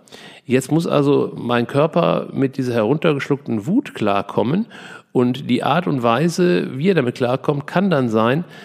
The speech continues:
dass also jetzt Botenstoffe für die beiden Kampfpartien äh, produziert. Also für den, den Chef, der mich bekämpft und ich, der, der ich den Chef bekämpfe. Und dann sind wir ganz schnell in einer Autoimmunkrankheit.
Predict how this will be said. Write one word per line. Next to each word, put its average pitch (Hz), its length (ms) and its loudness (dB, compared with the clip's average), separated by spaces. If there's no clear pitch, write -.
dass 123 240 0
also 123 300 2
jetzt 123 400 -2
Botenstoffe 151 800 0
für 139 200 0
die 120 100 -2
beiden 160 480 0
Kampfpartien 127 880 -2
äh, 104 320 -4
produziert. 101 600 -2
Also 98 320 0
für 110 200 0
den, 92 460 -2
den 98 180 -2
Chef, 175 260 0
der 107 140 0
mich 131 200 0
bekämpft - 480 0
und 123 140 -2
ich, - 220 -6
der, 120 220 0
der 117 100 4
ich 113 60 0
den 110 140 0
Chef - 340 0
bekämpfe. 113 460 -2
Und 123 60 2
dann 110 80 2
sind 135 140 -2
wir 120 80 2
ganz 127 200 0
schnell 127 220 0
in 123 80 -4
einer 117 180 2
Autoimmunkrankheit. 123 1800 0